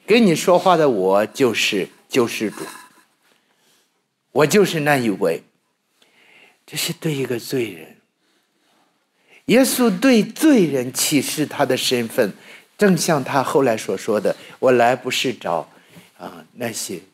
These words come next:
好人、义人，我来找罪人。”不是健康的人需要医生，而是有病的人。耶稣来就是为了我们，他对我们的爱，什么他都可以喝出去。在别处不能说的话，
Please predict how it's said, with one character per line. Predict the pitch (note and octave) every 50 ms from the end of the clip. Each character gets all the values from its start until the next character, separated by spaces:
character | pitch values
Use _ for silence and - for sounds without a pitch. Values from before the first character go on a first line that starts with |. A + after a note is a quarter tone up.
| _ _
好 | _ - - - F2+ E2 D#2+
人、 | D#2+ C2+ D#2 D#2+ D#2 D2 - - _
义 | _ C3+ B2 G2+ F2+ F2
人， | F2+ E2+ -
我 | - A#2 B2 A#2
来 | G#2 F2+ A2+ A#2+
找 | - - G#2+ F2+ E2+
罪 | - - - A2 - G2+ F#2+ -
人。” | F2+ - - _ _ _ _ _ _ - - - _
不 | F3+ G#3+
是 | G#3 - B3+ G3
健 | G3+ - C#4+ B3 A3 F3
康 | - - A#3+ B3 B3
的 | A3+ F#3
人 | C3+ B2 A#2 A2
需 | G#2+ - - - B2+
要 | B2 A#2+
医 | A#2+ A#2 A#2+ A#2+ G#2+
生， | - - A2 G2+ G#2+ A2 - - _ _ _
而 | - A2+ G#2+
是 | - - C3+ A#2+
有 | A2 G2 E2+
病 | - _ - A2 F#2+ F#2
的 | F2 F2 E2+
人。 | D#2+ D2+ - _ _ _ - - - -
耶 | F#3 A3 B3
稣 | A3+ - A#3+ A#3 G#3
来 | E3 A#2+ A2 A2+ B2+
就 | - - - B3+ C4 B3+ A3
是 | - - - F#3+
为 | F#3+ E3+ G3 G3+ F#3 F3+
了 | E3+ E3 D3+
我 | C#3+ A2 F2 E2
们， | C#2+ C#2 D#2+ F2 - _ _ _ _ _
他 | _ - A#2+
对 | A#2 B2+ B2
我 | A#2 G2+ F2
们 | F2 F2+ F2
的 | F2 E2+ - _ _
爱， | F#2+ - - - - _ _ _ _ _ _ _ _ _ _ _ _ _ _ _ _ _ _ _ _
什 | - - - - E3
么 | D3+ F#3+ B3+ -
他 | A3 D#4
都 | D#4 B3+ A3+ G3+
可 | - - D#3+ D#3+
以 | D#3+ D#3
喝 | D#3+ - D#3+ C#3
出 | C#3 - C3 A#2+
去。 | - - - A2 F#2+ - _ _ _ _ _ _ _ _ _
在 | - C4 B3
别 | F3+ E3 F#3+ B3 A#3+
处 | - D4+ C4
不 | F#3+ F3+ G#3+
能 | G3 F#3+ D#3+
说 | - - F3 E3
的 | D#3 E3+
话， | - D#3+ C3+